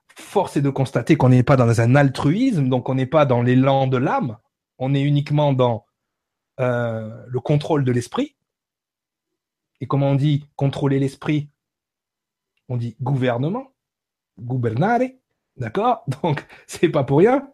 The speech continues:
que le gouvernement s'appelle gouvernement. Euh, vous voyez, avec la, la langue des oiseaux et avec le langage, on peut aussi découvrir le, la vraie, euh, fonction d'une entité, hein. Euh, donc, effectivement, donc là, on est dans une idée qui est de contrôler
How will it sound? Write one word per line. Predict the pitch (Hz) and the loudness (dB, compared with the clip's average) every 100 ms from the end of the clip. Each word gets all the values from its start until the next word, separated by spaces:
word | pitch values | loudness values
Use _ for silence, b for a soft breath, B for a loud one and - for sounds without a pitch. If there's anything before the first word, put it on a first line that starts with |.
| _ | _
que | 143 | -6
le | 131 131 | -4 -2
gouvernement | 123 135 131 139 | 0 0 2 0
s'appelle | 139 - - 120 | 0 -2 -4 -4
gouvernement. | 117 117 117 131 196 285 B B B B B | -4 -4 -2 0 0 0 B B B B B
Euh, | 131 127 117 113 | -2 0 0 -2
vous | 110 | -2
voyez, | 120 202 233 214 | 0 0 0 0
avec | 131 131 - | 0 0 -2
la, | 127 120 | -2 -2
la | 123 | 0
langue | 131 135 | 0 0
des | 131 127 | 0 0
oiseaux | 131 123 139 139 135 | 0 0 2 2 2
et | 117 | 0
avec | 117 120 | -2 -4
le | 131 | -2
langage, | 123 123 127 139 120 | -2 0 2 2 0
on | |
peut | 110 | -2
aussi | 123 123 - 143 | -4 -6 -4 -4
découvrir | 120 160 202 214 175 202 185 139 | 0 0 0 0 0 0 0 0
le, | 143 135 131 127 b b b - | 2 2 0 -4 b b b -6
la | 123 | -4
vraie, | 123 143 214 196 - - | 0 2 4 2 0 -4
euh, | 127 117 110 | -2 -2 -2
fonction | 175 147 - 175 165 120 110 110 123 - _ _ _ _ _ | 2 2 0 -2 0 -2 -4 -12 -18 -20 _ _ _ _ _
d'une | - 135 | -6 -2
entité, | 123 120 147 269 320 - _ - | -2 -4 -4 -4 -6 -10 _ -6
hein. | 165 277 - B B B | -4 -4 -8 B B B
Euh, | 147 143 131 | 2 2 4
donc, | 156 165 | 2 0
effectivement, | 165 160 220 262 262 | -2 -4 -2 0 2
donc | 170 151 | 2 2
là, | 175 208 | 4 4
on | 180 | 4
est | |
dans | 170 160 | 0 0
une | 147 170 | 2 2
idée | 190 196 180 | 2 0 -2
qui | - 151 156 | -4 0 0
est | |
de | 127 127 | 0 -4
contrôler | - 254 220 - 185 170 123 | 0 0 2 2 2 2 -2